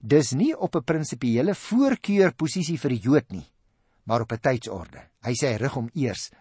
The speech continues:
tot hulle. Die boodskap is histories eerste aan die Jode verkondig.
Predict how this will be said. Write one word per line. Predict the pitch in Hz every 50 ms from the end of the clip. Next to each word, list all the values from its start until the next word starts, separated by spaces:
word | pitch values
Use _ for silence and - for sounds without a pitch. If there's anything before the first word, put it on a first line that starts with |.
| _ -
tot | 127 117 - 101
hulle. | 95 90 80 - _ - - - 175 - -
Die | 139 135 95
boodskap | 87 127 202 294 - - - - 120 113 - - -
is | 135 120 -
histories | 107 110 113 - - - - 233 269 170 107 92 85 - - - - _ _ _ -
eerste | 139 135 147 151 131 - - - 139 139 143 139 - _ _ -
aan | 107 104 95 87 -
die | 95
Jode | 80 73 90 95 107 107 95 110 104 98 - _ _
verkondig. | - - 113 - - 107 92 80 78 78 -